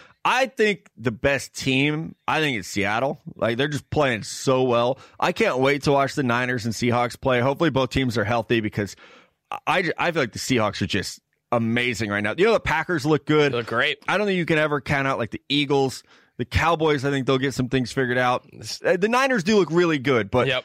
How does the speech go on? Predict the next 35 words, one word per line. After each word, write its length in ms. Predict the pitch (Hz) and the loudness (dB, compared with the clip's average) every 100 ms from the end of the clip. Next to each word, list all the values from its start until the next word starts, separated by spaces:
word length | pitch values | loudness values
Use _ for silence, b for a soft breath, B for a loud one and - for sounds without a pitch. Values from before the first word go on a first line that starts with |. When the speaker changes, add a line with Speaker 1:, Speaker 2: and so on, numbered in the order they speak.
| - | -8
Speaker 1:
Seattle's 540 | - 185 196 233 240 | -2 2 2 2 2
the 80 | 170 | 2
one 320 | 156 147 147 | 2 2 0
team 300 | 135 147 131 | 0 0 0
where 140 | 113 117 | 2 2
I 140 | 127 | 2
would 140 | 131 110 | 0 2
be 80 | |
like, 220 | 117 104 - | 0 0 -2
"I 340 | 110 147 160 151 | 0 2 2 0
don't 180 | 131 101 | 0 -2
wanna 140 | 104 | -4
fuck 240 | - 95 - | -2 -4 -4
with 100 | - | -6
those 200 | 80 - | -6 -6
guys." 320 | 58 - - | -8 -10 -4
Like, 120 | 110 | -2
Speaker 2:
And 120 | 131 | 0
when 100 | 123 | 0
Speaker 1:
I, 80 | 147 | -2
Speaker 2:
the 100 | 151 | -2
Speaker 1:
I 40 | 123 | -2
don't 60 | |
Speaker 2:
Saints 80 | 147 | 0
Speaker 1:
wanna 160 | 156 151 | 0 -2
Speaker 2:
get 60 | 147 | -2
Speaker 1:
do 60 | |
anything 160 | - 131 | -2 -2
Speaker 2:
Brees 40 | |
Speaker 1:
with 80 | 120 | -2
Russell 240 | 120 - | -4 -2
Speaker 2:
back. 40 | 117 | -4
Speaker 1:
Wilson 260 | 156 - 156 | -4 -2 -4
right 140 | 147 | -2
now. 260 | 131 147 | -2 -4